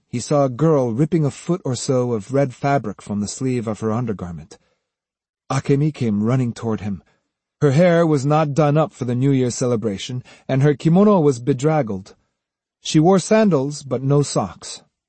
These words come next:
Musashi squinted at her and muttered. Though she looked familiar, he couldn't place the face.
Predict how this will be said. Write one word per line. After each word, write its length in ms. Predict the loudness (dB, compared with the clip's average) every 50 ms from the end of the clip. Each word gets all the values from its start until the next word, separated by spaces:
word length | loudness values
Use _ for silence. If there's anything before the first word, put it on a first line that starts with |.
| _ _ _ _ _ _ _ _ _ _ _ _ _ _ -4
Musashi 400 | -2 -2 0 0 -2 -4 -4 -8
squinted 520 | -8 -10 -8 -2 0 0 0 0 -2 -6
at 120 | -6 -6 -8
her 140 | -10 -12 -10
and 200 | -8 -8 -6 -4
muttered. 420 | -2 -2 -2 -4 -6 -10 -14 -20 _ _ _ -16
Though 320 | -10 -6 -4 -4 -4 -4
she 240 | -6 -8 -8 -8 -6
looked 300 | -4 -2 -4 -4 -4 -6
familiar, 760 | -12 -8 -6 -4 -2 -2 0 -2 -2 -4 -8 -12 -14 -16 -16 _
he 140 | -12 -12 -12
couldn't 380 | -8 -8 -8 -8 -8 -12 -12
place 260 | -12 -10 -10 -10 -10
the 120 | -12 -16 -16
face. 460 | -12 -10 -12 -10 -10 -12 -16 -18 -18